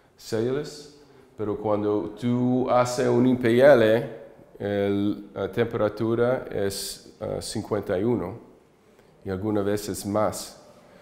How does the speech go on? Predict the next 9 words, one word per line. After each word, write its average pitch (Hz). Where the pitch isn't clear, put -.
Entonces, 104
esto 117
es 117
el 107
mejor 123
modo, 104
ah, 98
para 98
expresar, 101